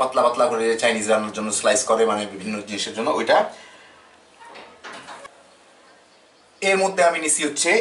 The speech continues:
এক চা চামচ আদা, এক চা চামচ রসুন বাটা ম্যারিনেট করার জন্য। আর আমার লাগবে হচ্ছে অল্প একটু কাঁচামরিচ কুচি করে নিছি, এটা দেয় না, কিন্তু আমরা বাঙালি একটু টেস্টের জন্য দিলাম আর কি। আদা রসুন কুচি এক চা চামচ করে,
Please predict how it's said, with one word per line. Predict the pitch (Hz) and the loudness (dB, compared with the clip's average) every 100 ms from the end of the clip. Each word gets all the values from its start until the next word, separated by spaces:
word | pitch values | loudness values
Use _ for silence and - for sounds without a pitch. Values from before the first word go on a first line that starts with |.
| - 175 | 2 0
এক | - | 2
চা | 180 - | 0 2
চামচ | 127 123 - 156 | 2 0 2 2
আদা, | 156 156 - 156 | 4 4 4 0
এক | - | 0
চা | 156 | -2
চামচ | 135 139 135 | 0 -4 -4
রসুন | 135 160 143 | -4 -2 2
বাটা | 135 139 - - - - - - - | 4 4 2 -2 -16 -20 -20 -14 -2
ম্যারিনেট | 135 143 143 | 2 4 2
করার | 139 135 131 | 2 2 2
জন্য। | 139 208 - - - - - - 156 | 0 0 -2 -8 -20 -20 -20 -4 2
আর | 151 143 | 4 4
আমার | 131 127 | 4 2
লাগবে | 151 120 117 | 2 0 -8
হচ্ছে | - 175 220 - - - - - - - | -8 -4 -4 -4 -16 -20 -20 -20 -8 -2
অল্প | - 196 | 0 0
একটু | 202 185 | -4 -2
কাঁচামরিচ | 175 175 165 160 | 0 0 0 -4
কুচি | 180 180 175 | -6 -6 -2
করে | 151 | 0
নিছি, | 151 185 | 0 2
এটা | 180 170 | 0 4
দেয় | 185 160 | 4 4
না, | 156 | 2
কিন্তু | - 170 | 2 2
আমরা | 156 151 | 2 4
বাঙালি | 147 147 147 | 4 4 2
একটু | 147 151 | -2 -6
টেস্টের | 147 - 139 | -4 -4 -6
জন্য | 127 123 | -6 -4
দিলাম | 120 113 113 | 0 2 2
আর | - | 0
কি। | 214 - - - - - - - 185 | -6 -10 -16 -18 -16 -16 -20 -4 2
আদা | 180 180 | 4 4
রসুন | 185 185 185 | 4 0 -6
কুচি | - - 165 | -6 0 0
এক | 160 - - | 0 -8 -4
চা | 156 | 0
চামচ | 156 156 160 | 2 0 -2
করে, | 180 | 0